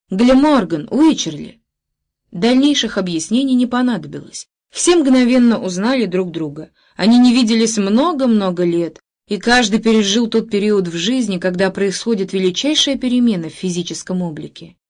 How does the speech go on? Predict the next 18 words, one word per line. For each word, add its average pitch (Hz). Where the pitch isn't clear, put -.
Но 220
теперь, 233
когда 226
лёд 226
был 180
сломан, 214
полился 196
поток 180
воспоминаний. 170
Герцог 190
или 202
Джеффри 202
Кливленд — 202
как 202
мы 220
предпочитаем 214
называть 190
его, 156